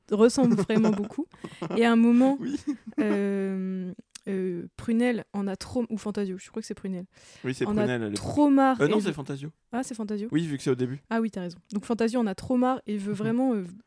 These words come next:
Speaker 1: jeter par la fenêtre,
Speaker 2: <laughs>
Speaker 1: euh, la, <laughs> le Gaston en latex. Et il y a une femme de ménage qui est en mode : « Mais qu'est-ce que vous faites ? » et tout. Elle est hyper inquiète et il est en mode : « Mais non, mais non, il est en latex et tout. »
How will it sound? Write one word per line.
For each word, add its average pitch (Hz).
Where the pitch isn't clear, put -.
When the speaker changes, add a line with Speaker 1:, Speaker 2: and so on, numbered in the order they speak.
Speaker 1:
jeter 240
par 214
la 202
fenêtre, 233
Speaker 2:
<laughs> 440
Speaker 1:
euh, 208
la, 185
<laughs> 233
le 220
Gaston 220
en -
latex. 202
Et -
il 208
y 214
a 208
une 214
femme 226
de 233
ménage 254
qui -
est 226
en 208
mode : « 202
Mais 226
qu'est-ce 269
que 294
vous 269
faites ? » 294
et 220
tout. 254
Elle 208
est 180
hyper 196
inquiète 214
et 214
il 190
est 185
en 185
mode : « 185
Mais 220
non, 294
mais 214
non, 247
il 202
est -
en 175
latex 208
et 180
tout. » -